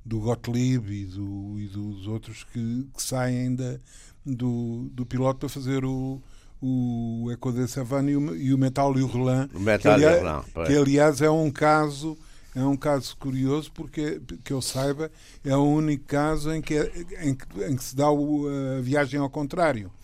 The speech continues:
Speaker 1: É uma revista europeia, né, que vai passar a ter uma versão
Speaker 2: Americana.
Speaker 1: americana, que é o heavy metal.
Speaker 2: Heavy metal,
Speaker 1: Ah,
Speaker 2: pois, pois, pois.
Speaker 1: que é o Metal Hurlant. O que, o que, aliás, eu acho ótimo. Metal Hurlant e heavy metal. Ah,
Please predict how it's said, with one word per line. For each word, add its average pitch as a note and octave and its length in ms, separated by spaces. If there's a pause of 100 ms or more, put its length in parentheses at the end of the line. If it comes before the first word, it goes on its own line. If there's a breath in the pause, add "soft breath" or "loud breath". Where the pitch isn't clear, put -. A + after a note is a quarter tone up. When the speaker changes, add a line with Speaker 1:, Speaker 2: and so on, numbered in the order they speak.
(280 soft breath)
Speaker 1:
É A#2+ 100
uma C3+ 160
revista C3 440
europeia, C#3 680 (340)
né, B2+ 220 (360 soft breath)
que B2 100
vai C#3+ 240
passar C#3+ 400
a C#3+ 60
ter D3+ 260
uma D3+ 400
versão D3+ 640
Speaker 2:
Americana. G2+ 480
Speaker 1:
americana, D#3 560
que D3+ 100
é D#3 40
o D3+ 160
heavy D#3 240
metal. C3+ 420 (200)
Speaker 2:
Heavy D#2+ 180
metal, B2 260
Speaker 1:
Ah, A#2 520
Speaker 2:
pois, G#2+ 120
pois, G#2+ 220
pois. A#2 140
Speaker 1:
que A2+ 60
é - 40
o A2 60
Metal A#2+ 340
Hurlant. B2+ 460 (340 soft breath)
O A#2+ 140
que, C#3+ 160
o D#3+ 120
que, - 100
aliás, B2 300
eu B2+ 140
acho B2+ 260
ótimo. B2+ 460 (360 loud breath)
Metal C3+ 340
Hurlant B2+ 480
e A#2 100
heavy A#2 220
metal. A#2+ 400 (380 loud breath)
Ah, C3+ 540